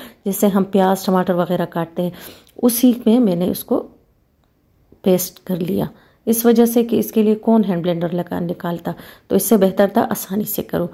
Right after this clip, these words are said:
उसमें एक ब्रेड स्लाइस जिसके किनारे मैंने काट लिए, और जो भी आप लोगों के पास खुश्क दूध हो, ड्राई मिल्क, चाहे वो स्किम मिल्क हो या एवरीडो या नीडो वगैरह, वो डाल के उसको अच्छी तरह ब्लेंड किया और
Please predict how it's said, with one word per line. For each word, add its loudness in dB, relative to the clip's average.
उसमें 2
एक 2
ब्रेड 2
स्लाइस 0
जिसके -4
किनारे 0
मैंने 2
काट -2
लिए, 4
और 2
जो 6
भी 2
आप -2
लोगों 0
के -6
पास -6
खुश्क -2
दूध -2
हो, 0
ड्राई 2
मिल्क, 0
चाहे 2
वो 4
स्किम -2
मिल्क 4
हो 2
या 2
एवरीडो 4
या 4
नीडो 2
वगैरह, -4
वो 2
डाल 2
के -2
उसको -6
अच्छी -2
तरह 0
ब्लेंड 2
किया 0
और 0